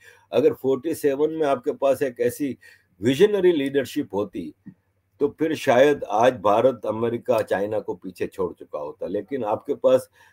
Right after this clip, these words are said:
विजनरी लीडरशिप नहीं थी, उनके मकसद अपनी ख़ानदान की बका होती थी। बाप मर गया तो बेटी आई, बेटी मर गया तो बेटा आया, बेटी, बेटा मर गया तो फिर उसका बेटा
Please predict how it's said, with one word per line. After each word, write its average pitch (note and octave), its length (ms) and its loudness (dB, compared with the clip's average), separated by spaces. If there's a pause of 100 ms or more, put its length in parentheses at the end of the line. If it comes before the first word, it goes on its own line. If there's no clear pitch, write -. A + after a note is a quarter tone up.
(120)
विजनरी D#3+ 500 4
लीडरशिप C#3 600 -2
नहीं C#3 200 -4
थी, C3+ 220 -6
उनके B2+ 400 -6
मकसद A#2+ 500 2
अपनी B2 460 -2
ख़ानदान G#2+ 500 2
की C3 140 -4
बका A2+ 280 6
होती A2+ 340 8
थी। A2+ 300 -2 (440)
बाप A#2 260 6
मर B2 160 4
गया A2 220 2
तो G#2 140 -2
बेटी A2+ 380 -4
आई, A2+ 220 4
बेटी A2 340 -6
मर G#2+ 180 -4
गया G2+ 160 -2
तो - 120 -12
बेटा A#2 300 -2
आया, A#2 260 2
बेटी, G#2+ 380 -6
बेटा G#2+ 520 0
मर G#2+ 160 -2
गया F2 180 -6
तो - 200 -16
फिर C#3 160 0
उसका C3 200 -2
बेटा A#2+ 420 0